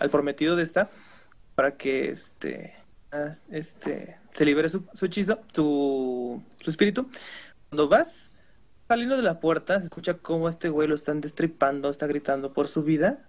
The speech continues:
y te parece ahí, este, misión secundaria, eh, entrar a ver qué le sucedió. O sea, <laughs> puedes entrar o puedes irte a la chingada y, y, y, y ve-, e irte. Pero cuando yo entré, es-, está como, ¿cómo se llama?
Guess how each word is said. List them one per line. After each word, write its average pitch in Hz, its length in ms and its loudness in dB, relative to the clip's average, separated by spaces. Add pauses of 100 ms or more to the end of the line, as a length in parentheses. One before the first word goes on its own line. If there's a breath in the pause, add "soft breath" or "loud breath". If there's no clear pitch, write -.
(120)
y - 100 -4
te 143 100 4
parece 143 320 2
ahí, 131 200 -2 (100)
este, - 680 -12
misión 160 240 0
secundaria, 147 420 0
eh, - 300 -10
entrar 151 320 4
a 180 80 4
ver 175 140 -2
qué 170 100 -2
le 165 80 0
sucedió. 139 460 -8
O 139 80 -8
sea, 151 200 0
<laughs> - 0 -
puedes 208 300 2
entrar 202 420 0 (340 loud breath)
o 165 140 -4
puedes 165 300 0
irte - 200 -2
a - 40 -6
la - 60 -2
chingada 185 340 2
y, 180 100 0
y, 139 1040 -2
y, 185 120 6 (100)
y 170 40 -6
ve-, - 200 -6
e 151 280 0
irte. 240 380 0 (520 loud breath)
Pero 160 220 -2
cuando 139 220 -2
yo 202 100 2
entré, 285 380 0 (340 soft breath)
es-, - 220 -8 (100)
está 202 240 -2
como, 240 320 -2
¿cómo 254 160 -2
se 185 320 -2
llama? 151 400 0